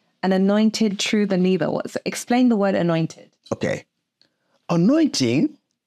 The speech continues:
Speaker 2: is the coming of the Holy Spirit into a person's life. The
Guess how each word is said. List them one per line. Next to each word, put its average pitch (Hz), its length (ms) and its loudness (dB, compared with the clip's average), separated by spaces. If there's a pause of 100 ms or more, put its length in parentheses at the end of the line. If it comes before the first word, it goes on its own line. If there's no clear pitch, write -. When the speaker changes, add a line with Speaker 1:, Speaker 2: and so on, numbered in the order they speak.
(460)
Speaker 2:
is 147 180 -2
the 147 80 0
coming 208 380 2
of 117 160 0
the 117 80 0
Holy 247 320 2
Spirit 110 440 -2
into 110 240 0
a 110 60 -2
person's 101 500 -2
life. - 460 -2 (1400)
The 147 140 -2